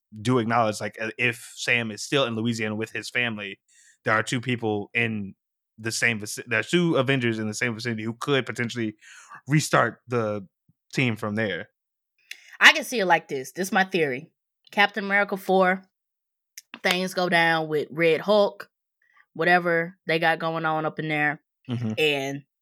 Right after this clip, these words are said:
Speaker 2: Nick Fury pops up and he was like, "We got some bigger problems. We need the Avengers back." And he was like, "You know, I don't even know where these folks at. How am I supposed to gather all these people?" And Sam was like, "Don't worry about it.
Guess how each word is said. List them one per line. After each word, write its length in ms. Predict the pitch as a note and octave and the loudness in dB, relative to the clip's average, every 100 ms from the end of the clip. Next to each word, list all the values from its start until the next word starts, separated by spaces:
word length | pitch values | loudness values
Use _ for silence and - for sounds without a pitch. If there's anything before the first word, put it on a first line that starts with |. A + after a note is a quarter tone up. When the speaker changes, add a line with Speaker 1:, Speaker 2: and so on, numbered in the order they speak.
| - | -14
Speaker 2:
Nick 240 | D#3+ F#3+ F#3+ | -4 -4 -4
Fury 320 | G#3+ F#3+ F3+ | 0 0 0
pops 340 | F3+ E3 F#3 | 2 0 0
up 160 | E3 D#3 | -4 -4
and 80 | D#3 | -6
he 80 | |
was 180 | F3+ E3 | -6 -4
like, 280 | D3+ C#3 C#3 _ _ _ _ _ _ _ _ _ - | 0 0 -2 _ _ _ _ _ _ _ _ _ -4
"We 80 | F#3+ | 2
got 200 | F3+ - | 2 0
some 100 | F3+ | -4
bigger 200 | F3 F3 | -2 -2
problems. 760 | F#3 F3 E3+ E3+ F3 - - - _ - | 2 4 4 2 -10 -12 -14 -16 _ -10
We 120 | D#3+ | -4
need 220 | D#3+ D#3 | -4 -4
the 120 | D#3 | -2
Avengers 340 | D3 D3 C#3 C#3 | -2 -4 -6 -8
back." 280 | B2 G2 - _ _ _ _ _ _ _ _ | -4 -6 -6 _ _ _ _ _ _ _ _
And 120 | - | -10
he 120 | D#3 F#3 | -4 -2
was 180 | F3+ E3+ | 0 0
like, 240 | D3 - | -2 -2
"You 80 | D#3+ | -6
know, 100 | C#3+ | -2
I 120 | C#3 F3 | 0 2
don't 120 | F#3+ | 2
even 160 | F3+ | 0
know 120 | E3+ D#3+ | 2 2
where 120 | D#3 | 2
these 160 | D3+ | -2
folks 280 | - B2+ - | -6 -6 2
at. 360 | G#3 G#3+ G#3+ - _ _ _ _ - | 6 6 6 2 _ _ _ _ -6
How 120 | F3 | -4
am 80 | F3 | -2
I 60 | E3 | -4
supposed 260 | - D3+ | -4 -8
to 40 | D#3+ | 0
gather 280 | F3 F#3+ | 2 4
all 100 | F3+ | 4
these 140 | F3+ F3+ | 2 -2
people?" 340 | - F#3+ F#3 | -6 -6 -4
And 100 | D3+ | -6
Sam 220 | D3+ F#3 | -4 -2
was 160 | F3+ E3 | -4 -4
like, 160 | C#3 G2+ | -4 -2
"Don't 220 | D#3+ E3 | -2 0
worry 180 | F#3+ F#3+ | 0 0
about 260 | D3+ G#2+ | 0 -2
it. 140 | - | -4